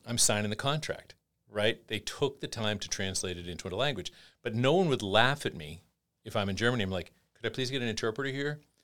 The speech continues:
But I think that sometimes security people and security buyers are concerned that they don't feel like they're part of the cool kids club when people start, you know, speaking in this bizarro language that we've created over the years to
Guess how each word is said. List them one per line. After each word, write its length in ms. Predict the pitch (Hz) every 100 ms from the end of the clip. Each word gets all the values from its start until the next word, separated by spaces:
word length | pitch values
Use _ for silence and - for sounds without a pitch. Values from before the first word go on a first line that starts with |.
| _ _
But 80 | 127
I 40 |
think 180 | 120 156
that 100 | 131
sometimes 600 | - 139 135 107 95 - -
security 460 | - - 113 113
people 300 | - 85 90
and 80 | 87
security 380 | 101 - 101 87
buyers 500 | 95 95 95 87 -
are 60 |
concerned 460 | 95 92 - 101 92
that 100 | 87
they 80 | 87
don't 180 | 92 85
feel 100 | 95
like 100 | 87
they're 80 | 87
part 160 | 98 82
of 60 |
the 60 | 85
cool 180 | - 90
kids 240 | 104 95
club 300 | - 117 120 _ _ _ _ -
when 140 | 98
people 340 | 82 - 104 113
start, 340 | - 92 82 - _ _ _ _
you 100 | 101
know, 160 | 87 - -
speaking 420 | - 113 107 104
in 60 |
this 140 | 90 -
bizarro 420 | 90 90 90 85
language 560 | 87 92 92 87 - -
that 100 | 92
we've 160 | 87
created 380 | - 90 92 87
over 160 | 85 85
the 80 |
years 280 | 87 90 90
to 260 | - 90